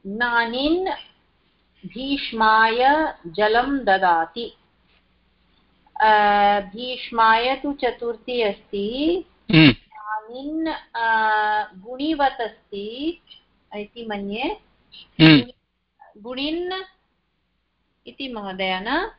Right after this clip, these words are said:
Speaker 1: गुणिन्, हा, गुणि-, गुणिन् अस्ति चेत् चतुर्थी, अ, गुणि, गुणि, एकनिमिषं महोदय।
Speaker 2: हम्म।
Speaker 1: गुणि,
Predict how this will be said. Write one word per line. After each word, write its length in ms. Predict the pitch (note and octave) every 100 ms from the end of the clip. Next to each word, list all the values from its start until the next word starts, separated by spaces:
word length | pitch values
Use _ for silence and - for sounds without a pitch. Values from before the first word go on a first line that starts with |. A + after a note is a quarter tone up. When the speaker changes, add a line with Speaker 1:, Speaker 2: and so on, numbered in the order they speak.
| - - _ G#3
Speaker 1:
गुणिन्, 380 | E3 C#4+ D#4+ F4+ - _ _
हा, 340 | - A#3+ G3 - - _ A3
गुणि-, 460 | C4+ D4+ D#4 -
गुणिन् 580 | A3 A3 C4 D#4 F4 E4+
अस्ति 400 | D4+ C#4+ - C4+
चेत् 580 | - C#4 C4+ E4 F4+ D#4+
चतुर्थी, 1120 | B3+ A#3+ B3+ B3 C4+ C#4 C4+ D4 D4+ D#4+ D#4 - _ A3+
अ, 100 | A#3 A3+ G#3+ G#3+ G#3+ G#3 - _ _ _ G3 - _ G3+
गुणि, 1000 | G3+ B3 B3+ C4 B3+ B3+ B3+ B3 B3 B3+ - _ _ _ _ _ _ -
गुणि, 1080 | G3+ G#3+ A#3 C4 D4 D#4 D#4+ D#4+ D#4+ E4+ - -
एकनिमिषं 720 | B3 B3+ C4+ A#3 G#3+ A3+ G#3+
महोदय। 380 | G#3 G3+ G#3 G#3+ B3 C4+ _ _ _ _ _ - - -
Speaker 2:
हम्म। 200 | C3 A#2+ - - _ - - - _ -
Speaker 1:
गुणि, 200 | B3 B3+